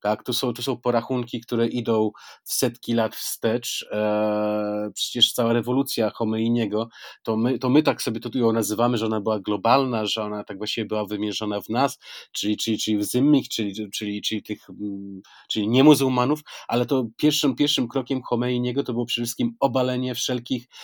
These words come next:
e, reżimów autorytarnych, wszelkich królów, książąt, sułtanów i tych wszystkich, prawda, e, em, e, emirów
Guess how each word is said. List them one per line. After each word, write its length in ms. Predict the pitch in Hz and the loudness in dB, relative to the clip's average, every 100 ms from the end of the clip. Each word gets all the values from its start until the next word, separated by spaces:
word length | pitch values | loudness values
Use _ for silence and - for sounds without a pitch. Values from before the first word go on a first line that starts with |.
| - - | -14 -2
e, 300 | 110 110 110 | 2 2 4
reżimów 600 | 120 107 123 120 120 - - | 4 4 2 2 2 0 -2
autorytarnych, 840 | 117 123 127 117 117 117 120 120 117 | 0 2 0 0 2 2 2 -2 -2
wszelkich 540 | - 113 113 117 113 _ | -2 -2 -2 -4 -4 _
królów, 640 | - 123 127 131 131 - | 0 2 4 4 2 -2
książąt, 680 | - - 123 123 117 123 117 | -4 -2 0 0 -2 -2 -2
sułtanów 680 | - 117 110 117 117 123 120 - - - - | -4 -6 -2 -2 0 -2 -4 -10 -18 -16 -2
i 160 | 120 | 0
tych 140 | 117 - | 0 0
wszystkich, 360 | 139 127 127 | 0 -2 -4
prawda, 560 | 117 120 107 117 113 113 110 | 0 0 2 2 2 0 -2
e, 560 | 110 107 110 107 117 | -2 0 -2 -4 -4
em, 360 | 107 107 110 113 | -2 0 -2 -2
e, 380 | 78 101 110 - | -4 -6 -6 0
emirów 500 | 127 127 131 131 | 2 4 4 2